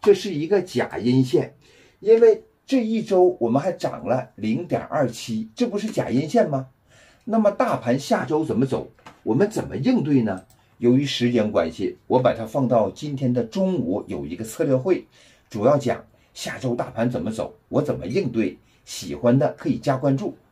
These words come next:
我发视频你第一时间就能看到了。再说国外消息，首先是巴以冲什么突还在升级，你看以那边报了，媒体报的啊，说以已经控制了加沙，而且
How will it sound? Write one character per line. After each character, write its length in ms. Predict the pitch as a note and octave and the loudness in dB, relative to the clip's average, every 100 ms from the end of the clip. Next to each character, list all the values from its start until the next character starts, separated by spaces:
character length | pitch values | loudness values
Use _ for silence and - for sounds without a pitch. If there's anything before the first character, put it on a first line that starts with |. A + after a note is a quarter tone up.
| - | -4
我 160 | G2+ | 0
发 200 | G#2+ C#3 | 0 -2
视 180 | C3+ E3 | -4 -4
频 320 | G#2+ G#2 A2 - | -4 -4 -4 -6
你 180 | F#2 D#2+ | -10 -6
第 180 | C#3+ C3 | 0 0
一 60 | B2 | 0
时 180 | - A2+ | -4 -2
间 180 | A2+ | -2
就 80 | A2+ | -2
能 160 | G#2 G2+ | -4 -4
看 240 | - C#3 | -2 0
到 140 | G#2 E2+ | 0 -2
了。 180 | D2+ - _ _ | -4 -8 _ _
再 140 | C#3+ | 2
说 240 | B2+ C3 A#2+ | 4 4 2
国 140 | - | 4
外 160 | B2 A2+ | 4 4
消 220 | A2 - | 2 -2
息， 260 | - E2 - _ _ | -2 -8 -8 _ _
首 260 | - G#2 F2+ | -8 -6 2
先 200 | C3 B2+ | 2 2
是 120 | C3+ | 0
巴 320 | - C3+ B2+ | 2 2 2
以 240 | B2+ - - | -2 -6 -14
冲 340 | B2+ B2 A2+ | -4 -2 -2
什 120 | F#2 | -2
么 80 | G2+ | -6
突 280 | G#2 F#2+ F2+ | -6 -4 -4
还 240 | F2+ - F2 | -4 -8 -6
在 220 | A#2+ F#2 | -4 -6
升 260 | - F#2+ | -8 -8
级， 320 | F#2 D2 E2 - _ _ _ | -8 -10 -14 -16 _ _ _
你 100 | A#2 | -6
看 240 | A#2+ F#3 F3+ _ - | -4 -4 -8 _ -18
以 240 | G2 E2 | -12 -2
那 140 | B2 C#3+ | 0 4
边 260 | C3 B2+ | 2 2
报 220 | B2+ D3+ G2 | 2 2 2
了， 200 | D#2 - | -4 -6
媒 180 | F2 B2 | 0 0
体 160 | B2+ - | 0 -4
报 220 | G#2+ G2 | -4 -2
的 80 | D#2 | -6
啊， 260 | F2+ E2 - _ _ | -8 -10 -16 _ _
说 180 | - A#2 | -2 -2
以 320 | F#2+ F2 F#2 | -2 -10 -10
已 200 | F#2+ F2 | -10 -6
经 200 | A2 A#2+ | -2 -2
控 320 | A#2+ - C4+ | -2 -2 -2
制 140 | B2+ A2 | -2 -4
了 160 | F2+ | -6
加 260 | E2+ G#2 F#2+ | -4 -6 -6
沙， 320 | F#2+ D2 C2+ - | -8 -8 -8 -4
而 200 | A2+ G#2+ | -4 -4
且 360 | - - - | -8 -10 -10